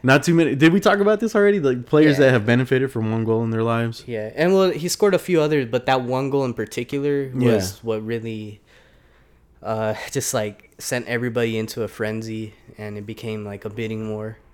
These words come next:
Speaker 2: And then Depay, uh, a few years later, you know, did his thing.
Speaker 1: Memphis Depay, yeah. Oh, no, it was the same tournament.
Speaker 2: Oh, was it the same tournament? Yeah,
Speaker 1: Yeah.
Speaker 2: I mean, uh,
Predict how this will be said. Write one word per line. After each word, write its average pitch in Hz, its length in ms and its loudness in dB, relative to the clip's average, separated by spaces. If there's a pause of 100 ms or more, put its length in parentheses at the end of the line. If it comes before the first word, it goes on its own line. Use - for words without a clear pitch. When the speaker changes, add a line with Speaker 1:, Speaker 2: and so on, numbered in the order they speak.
(400)
Speaker 2:
And 110 140 -4
then 117 120 -2
Depay, 127 500 0 (220)
uh, 110 220 -6
a - 20 -8
few 113 180 -10
years 110 260 -6
later, 110 520 -6
you 107 140 -12
know, 104 160 -8
did 104 220 -8
his 110 240 -10
thing. 107 260 -6
Speaker 1:
Memphis 104 320 -4
Depay, 104 420 -6
yeah. 104 200 -6 (180)
Oh, 139 120 2
no, 135 100 4
it 123 40 4
was 113 80 2
the 110 60 -2
same 110 200 -2
tournament. 104 420 -6
Speaker 2:
Oh, 139 140 6
was 131 120 0
it 127 80 -6
the 127 80 -10
same 123 200 -6
tournament? 120 360 -6
Yeah, 104 120 4
Speaker 1:
Yeah. 92 100 0
Speaker 2:
I 101 40 -6
mean, 101 280 -8
uh, 98 260 -8